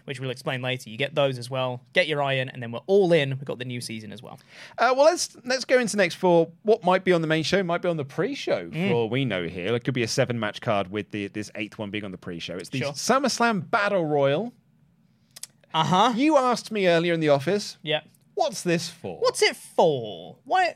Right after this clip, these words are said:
Speaker 1: what, what, what, what's happening with this match?
Speaker 2: And we decided it's for funsies.
Speaker 1: For funsies, this one?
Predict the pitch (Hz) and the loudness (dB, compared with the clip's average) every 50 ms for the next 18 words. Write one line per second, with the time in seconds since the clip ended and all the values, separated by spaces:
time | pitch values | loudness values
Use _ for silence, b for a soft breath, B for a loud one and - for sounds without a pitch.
0 | _ _ - 339 403 370 - 311 381 415 359 - 359 427 359 302 294 330 - - | _ _ -8 -8 -6 -6 -6 -4 -4 -4 -4 -2 0 0 2 2 2 0 -2 -2
1 | - 240 185 - - 143 127 123 110 104 90 _ - - - 101 85 - - _ | -2 -4 -4 -4 -6 -10 -10 -10 -10 -14 -16 _ -20 -20 -20 -20 -20 -20 -20 _
2 | - - - - - - 123 113 107 101 98 98 - 120 123 139 131 135 107 - | -20 -20 -20 -14 -10 -6 -6 -6 -6 -8 -12 -14 -12 -10 -8 -8 -6 -6 -4 0
3 | - 196 185 175 165 165 165 156 139 - - _ _ _ _ _ _ _ _ _ | 2 4 4 4 4 2 0 -2 -4 -8 -18 _ _ _ _ _ _ _ _ _
4 | _ _ _ _ _ _ - - - - - - 120 110 - 92 82 82 82 80 | _ _ _ _ _ _ -20 -20 -20 -16 -12 -12 -10 -10 -10 -12 -14 -14 -16 -18
5 | 80 78 80 - - 294 320 - - - 294 285 269 262 240 214 180 156 170 151 | -20 -18 -8 -2 0 2 2 2 0 0 0 0 0 0 -2 -2 0 0 0 -2
6 | 131 117 - - 156 156 - - 240 269 294 302 233 | -2 -4 -6 -4 -4 -4 -2 0 0 0 0 -2 -4